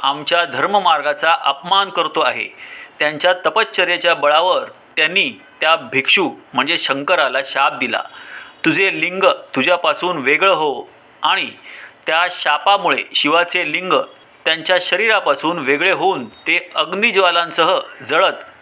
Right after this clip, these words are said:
पृथ्वीवर कोसळते. ते लिंग इतकं प्रचंड ऊर्जासंपन्न होतं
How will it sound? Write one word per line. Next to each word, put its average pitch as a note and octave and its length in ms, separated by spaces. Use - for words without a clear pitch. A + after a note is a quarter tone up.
पृथ्वीवर G3+ 440
कोसळते. - 800
ते G#3+ 240
लिंग F#3 220
इतकं F#3 300
प्रचंड G3 540
ऊर्जासंपन्न F3+ 800
होतं D3 560